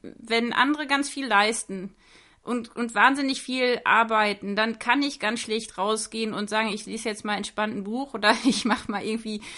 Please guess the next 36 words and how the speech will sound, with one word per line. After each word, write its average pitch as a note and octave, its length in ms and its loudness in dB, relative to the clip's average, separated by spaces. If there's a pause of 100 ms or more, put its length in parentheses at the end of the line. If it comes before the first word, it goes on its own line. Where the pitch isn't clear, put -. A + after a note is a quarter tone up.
(220)
einen A3+ 80 -2
Spaziergang, A#3+ 840 2
ihr G3+ 140 -2
könnt A#3+ 220 -2
ja A3 100 2
mal G3+ 200 4
weitermachen. C4 760 2
Das A3 240 -4
kann C4+ 240 2
ich A#3 220 -4
dann F#3 220 0
nicht. F3+ 280 -8
Also G3+ 180 -2
zum A3+ 200 -4
einen, A#3 320 2
weil A#3 200 2
ich A#3 140 -6
mich G#3+ 200 -4
selbst A3 480 -2
nicht B3+ 240 -4
so B3 160 -2
sehe, C4 400 0
das D#4+ 160 -4
passt A3+ 260 -2
nicht A3+ 180 -4
zu - 80 -12
meinem G#3 280 0
Selbstbild. A3+ 640 -4
Ich - 160 -10
mi-, A#3 400 -6
ich - 180 -8
mach A#3 180 -2
mir B3+ 120 0
aber A3+ 240 2
auch A3+ 140 2
Gedanken, A#3+ 580 0